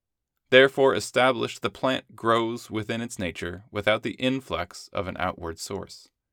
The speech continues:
The question may also be raised as to why humans' life may be any different from plants. Why not let life and its events unfold and unveil themselves,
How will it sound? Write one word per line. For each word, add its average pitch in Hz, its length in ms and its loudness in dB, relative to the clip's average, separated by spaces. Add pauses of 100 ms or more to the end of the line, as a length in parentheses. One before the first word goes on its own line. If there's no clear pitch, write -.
(1900)
The 139 60 0
question 190 380 2
may 143 100 0
also 131 300 0
be 98 140 -4
raised 82 400 -2
as 107 120 -4
to 120 120 -6
why 127 200 2
humans' 127 480 -6
life 78 380 -6
may 101 160 -6
be 104 140 -4
any 104 180 -4
different 92 380 -8
from 107 160 -12
plants. - 520 -10 (800)
Why 131 260 6
not 123 280 2
let 98 220 2
life 95 400 0
and 90 120 -2
its 92 160 -8
events 90 560 -4
unfold 98 640 -2
and 92 160 -2
unveil 95 400 2
themselves, 76 720 -10